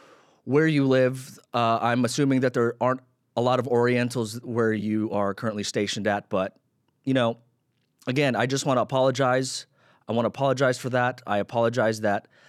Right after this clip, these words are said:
I came out this way, and hopefully the next time we meet, that doesn't happen again.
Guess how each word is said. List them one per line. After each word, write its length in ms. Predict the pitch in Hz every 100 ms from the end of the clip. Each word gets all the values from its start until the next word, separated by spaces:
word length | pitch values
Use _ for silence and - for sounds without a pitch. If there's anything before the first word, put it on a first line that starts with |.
| - - _
I 80 | 110
came 240 | - 117
out 180 | 117 123
this 200 | 123 120
way, 340 | 127 120 120 127 _ _ _ -
and 180 | 107 107
hopefully 360 | 147 151 151
the 80 | 143
next 200 | 147 139
time 180 | 147 131
we 80 | 127
meet, 240 | 123 127
that 140 | 123
doesn't 240 | 123 113 110
happen 260 | 104 101
again. 380 | 98 95 85 98